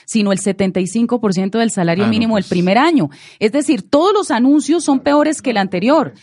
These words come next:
Speaker 1: La reforma pensional de subirle la edad para pensionarse a las personas, o el tema de aumentar el porcentaje de cotización de los contratos de prestación de servicios. Entonces, si nosotros realmente no nos sumamos, no acatamos ese espíritu de la Constitución del noventa y uno, que es un espíritu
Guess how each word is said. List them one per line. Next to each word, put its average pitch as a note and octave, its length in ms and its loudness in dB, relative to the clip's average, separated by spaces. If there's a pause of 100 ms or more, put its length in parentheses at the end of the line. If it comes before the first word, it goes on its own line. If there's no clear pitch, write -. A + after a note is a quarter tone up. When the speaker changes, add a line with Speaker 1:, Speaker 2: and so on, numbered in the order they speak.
(220)
Speaker 1:
La G3 160 0
reforma G3 460 0
pensional F#3+ 440 0
de B3 100 0
subirle G#3+ 500 -2
la A#3 120 0
edad F#3 280 0
para A3 220 -2
pensionarse F3 540 -2
a A3+ 40 -4
las A3 160 -4
personas, A3+ 640 0 (200)
o G3+ 120 2
el G3 100 -6
tema G#3+ 260 0
de B3 60 2
aumentar G3 560 0
el A#3+ 100 -2
porcentaje F#3+ 580 -2
de A#3 100 -2
cotización F3 560 -4
de G3+ 80 -2
los A3 140 0
contratos E3+ 440 -4
de G#3+ 100 -2
prestación E3 440 -6
de F3 100 -6
servicios. E3 540 -10 (200)
Entonces, - 220 -4
si A3+ 120 2
nosotros G3+ 580 0
realmente F#3+ 500 -2
no A3+ 280 2
nos A#3 320 0 (220)
sumamos, G3 840 0
no G3 160 0
acatamos G#3 640 -2
ese F3+ 140 -6
espíritu B3 520 -4
de G3+ 80 -2
la E3+ 100 -2
Constitución E3 540 -6
del F#3+ 120 -6
noventa F3 360 -4
y D#3 60 -2
uno, F3 160 -4
que - 80 -4
es G3+ 80 -4
un G#3+ 120 -2
espíritu G#3+ 560 -2